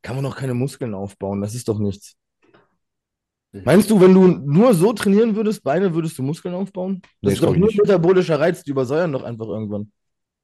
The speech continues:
Speaker 2: Roman muss das ja machen. Der, ich glaub, der könnte jetzt gar nicht mehr so schwer machen. Aber er hat seine Beine ja anders aufgebaut. Er hat ja auch schon zweihundertzwanzig Kilo Frontkniebeuge gemacht. Und das ist immer wichtig, das sich immer, ne, im Kopf zu
Speaker 1: Ja.
Speaker 2: haben.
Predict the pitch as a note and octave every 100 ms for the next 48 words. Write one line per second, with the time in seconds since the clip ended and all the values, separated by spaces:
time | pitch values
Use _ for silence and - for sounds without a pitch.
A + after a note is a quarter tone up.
0 | _ - G#2+ A2+ G#2+ A2 G2+ F#2+ F2+ F2
1 | F2 - F2 - G#2+ - G2+ F2+ - _
2 | _ _ - G2+ G2 E2+ - E2+ E2 E2+
3 | F2 E2 - F2 E2 E2 E2+ D#2 _ _
4 | _ - A2 G#2 A2+ A2+ A2 F2 G#2+ G#2+
5 | G#2 G2+ G#2 F#2+ G#2+ A2 F2+ E2+ - F2
6 | F#2+ F#2+ G2 F#2 - F2 F2 F#2 F2 -
7 | - - G#2 - E2+ D#2+ D#2+ D#2 D2+ _
8 | - - F#2 A2+ G#2+ F2 G#2 F#2+ A2 G#2+
9 | F2+ - _ _ B1+ F#2 F2+ - - -
10 | G#2 G2 - - _ _ - B2+ A2+ -
11 | - _ _ _ _ _ _ _ _ _
12 | _ F#2+ F2 G2+ - F2 E2 G#2